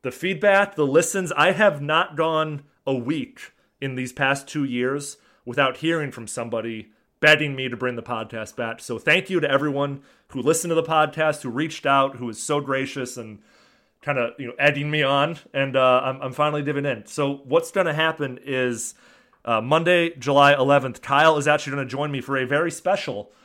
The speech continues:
episode of Oh Yeah, Oh Yeah. We are going to kinda walk it back and revisit a classic, classic season two episode of Entourage. It's one of those, like, you know,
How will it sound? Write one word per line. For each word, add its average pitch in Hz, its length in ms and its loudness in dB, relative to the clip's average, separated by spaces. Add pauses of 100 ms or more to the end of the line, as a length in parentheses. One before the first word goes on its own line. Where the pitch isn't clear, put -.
(160)
episode 117 580 -4
of 110 120 -10
Oh 117 140 -6
Yeah, 113 240 -4
Oh 117 100 -8
Yeah. 117 200 -4
We 135 220 -4
are 190 100 0
going 175 220 -4
to 147 260 -6
kinda 170 260 -4
walk 127 300 -2
it - 120 -10
back 120 360 -6
and 110 240 -16
revisit 117 640 -8 (420)
a 127 100 -4
classic, 151 640 0
classic 139 560 -2
season 151 640 -10
two 131 480 -4
episode 123 500 -6
of 113 120 -10
Entourage. 113 580 -6 (260)
It's 156 120 -8
one 247 120 4
of 320 80 0
those, 226 220 8
like, 151 320 2 (960)
you 151 100 -10
know, 117 280 -2